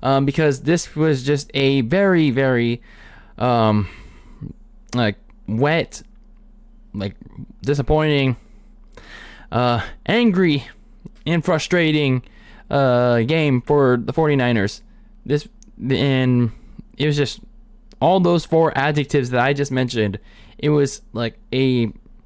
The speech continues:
middling experience for Niners fans on Sunday night. Literally, this team had two weeks to prepare, um,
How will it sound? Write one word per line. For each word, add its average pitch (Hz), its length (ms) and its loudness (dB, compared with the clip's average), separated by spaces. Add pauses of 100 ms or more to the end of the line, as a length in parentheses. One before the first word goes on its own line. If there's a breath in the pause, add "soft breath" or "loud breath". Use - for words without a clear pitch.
(480)
middling 135 880 0
experience 120 640 -2
for 113 340 2
Niners 113 340 0
fans 95 360 -2
on 113 180 -2
Sunday 113 220 -2
night. 104 240 -4 (340 loud breath)
Literally, 202 400 2
this 143 380 -4
team 190 240 0
had 170 260 0
two 196 300 2
weeks 214 260 2
to 196 80 0
prepare, 160 540 0 (500 loud breath)
um, 120 640 0